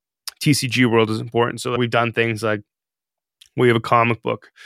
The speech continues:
We've created all these, uh, shorts. We're gonna have an amazing trailer. I don't even know if anyone knows about this yet, and I probably shouldn't even mention it, but here we are. We're gonna have an amazing trailer that's gonna come out when we announce our open beta. That's gonna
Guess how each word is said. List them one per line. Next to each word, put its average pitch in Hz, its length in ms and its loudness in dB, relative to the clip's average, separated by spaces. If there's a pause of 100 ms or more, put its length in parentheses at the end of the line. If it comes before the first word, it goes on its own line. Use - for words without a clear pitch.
(240)
We've 113 180 -2
created 117 380 2
all 113 180 4
these, 110 380 -4
uh, 120 60 -4
shorts. 110 420 -4
We're 104 80 -10
gonna 113 160 -6
have 113 160 -2
an 110 100 -4
amazing 123 640 0
trailer. 113 600 -4 (240)
I 123 60 -2
don't 147 120 0
even 143 120 0
know 135 280 2
if 127 140 -4
anyone 120 280 -2
knows 123 200 0
about 113 220 -2
this 104 160 -8
yet, 104 220 -2
and 107 120 -4
I 107 60 -4
probably 117 260 2
shouldn't 117 280 -4
even 101 120 -4
mention 113 300 -2
it, 135 80 -4
but 113 100 -6
here 110 160 -2
we 107 140 -2
are. 139 240 2 (300)
We're 127 100 0
gonna 131 120 2
have 127 160 0
an 127 60 4
amazing 117 380 0
trailer 117 360 2
that's 104 180 -4
gonna 113 160 0
come 110 260 -2
out 107 280 2 (500)
when 110 380 -2 (220)
we 110 220 -2
announce 107 360 -2
our 107 120 0
open 104 280 -4
beta. 107 360 0 (520)
That's 113 200 -2
gonna 107 340 0